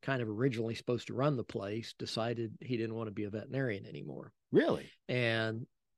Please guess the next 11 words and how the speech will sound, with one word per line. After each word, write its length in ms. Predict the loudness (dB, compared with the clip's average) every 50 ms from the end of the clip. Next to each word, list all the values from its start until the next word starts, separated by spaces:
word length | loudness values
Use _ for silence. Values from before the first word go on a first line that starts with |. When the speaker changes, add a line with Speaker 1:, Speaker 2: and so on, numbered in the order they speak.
| -20 _ _ _ _
Speaker 1:
was 460 | -6 -2 4 6 6 6 6 4 4
going 300 | 4 6 6 6 6 4
to 60 | 4 4
law 220 | 6 8 8 8
school. 340 | 6 4 -2 -6 -6 -8 -8 -12 _ _ _ _ _ _ _ _ _ _ _ _ _ _ _ _ _ _ _ _ _ _ 0
So 120 | 4 6 6
Speaker 2:
Wow. 340 | 8 8 6 4 2 0
Speaker 1:
went 240 | 2 2 4 2 2 -2 _ _ _ _
to 100 | -2 2
law 280 | 4 6 6 6 6 4
school. 520 | 2 -2 -2 -2 -2 -4 -4 -6 -12 -16